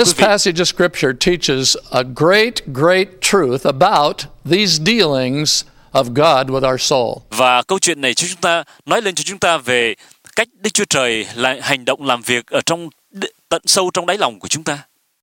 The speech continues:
Speaker 1: Look at the story with me and see this foundational idea.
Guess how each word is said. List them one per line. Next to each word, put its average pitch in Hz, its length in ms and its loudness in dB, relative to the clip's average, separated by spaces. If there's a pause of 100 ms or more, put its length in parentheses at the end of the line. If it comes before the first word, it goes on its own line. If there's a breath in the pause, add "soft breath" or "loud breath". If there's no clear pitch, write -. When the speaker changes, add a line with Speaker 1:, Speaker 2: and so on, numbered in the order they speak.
(1000 loud breath)
Speaker 1:
Look 156 140 2
at 170 120 0
the 143 80 2
story 143 360 4
with 127 260 0
me 127 200 0
and 120 260 0
see 127 480 2
this 123 360 0
foundational 120 920 0
idea. 113 240 -2